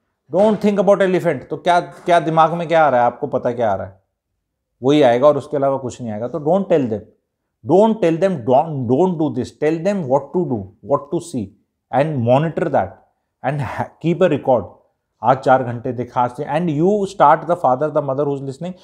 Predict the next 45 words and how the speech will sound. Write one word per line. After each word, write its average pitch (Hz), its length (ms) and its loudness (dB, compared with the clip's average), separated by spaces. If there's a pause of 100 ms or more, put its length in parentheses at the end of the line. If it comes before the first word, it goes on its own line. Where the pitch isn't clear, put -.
(220)
you 175 140 -2
start 185 300 2
with 190 220 -2
yourself 135 440 0 (180)
कि 156 60 -10
भैया 131 260 -4
पहले 160 260 2
मैं 143 160 0
अपना 147 240 -2
स्टार्ट 101 260 -8
कर 110 120 -14
लूँ, 127 140 -10
मैं 135 180 -4
क्या 113 120 -4
करता - 300 -20
हूँ - 80 -20 (600)
और 117 80 -2
फिर 156 160 2
मैं 151 200 2
देख 110 220 -4
लूँ 107 100 -6
और 135 160 0
उसके - 200 -4
बाद 143 300 4
इस 151 140 -8
चीज़ 139 160 -10
को 156 120 -8
मैं 139 120 -4
चर्चा 123 340 -4
का 139 100 -2
विषय 131 240 -6
बनाऊँ 143 300 -6 (380)
and 127 100 -6
फिर 143 160 0
हम 123 180 -4
देखें 107 320 -6
कि 139 80 -10
हम 123 140 -10
क्या 104 140 -10
करते 98 320 -16
हैं। 95 140 -20 (420)
It's - 200 -10 (100)
very 131 300 4
important 139 520 -2 (100)
to 143 100 -4